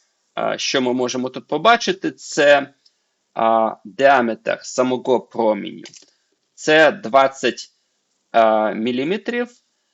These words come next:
а, і внутрішній діаметр, а, вісімнадцять міліметрів. Що це означає? Зазвичай, а, в китайських дронах використовують шістнадцять, а, міліметрів, а,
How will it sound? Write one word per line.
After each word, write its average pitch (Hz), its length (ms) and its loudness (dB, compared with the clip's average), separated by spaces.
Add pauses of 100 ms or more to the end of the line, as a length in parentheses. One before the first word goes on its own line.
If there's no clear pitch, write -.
(120)
а, 123 360 0
і 139 100 -6
внутрішній 135 560 -4
діаметр, 127 720 -2
а, 104 200 -4
вісімнадцять 117 600 -6
міліметрів. 95 500 -8
Що 185 240 0
це - 200 -2
означає? 101 580 -4
Зазвичай, 185 720 0 (120)
а, 123 360 2
в 113 100 -8
китайських - 540 -4
дронах 135 380 -2
використовують 113 800 -4
шістнадцять, 117 880 -6 (460)
а, 104 360 -4
міліметрів, 113 800 -4 (120)
а, 104 640 -4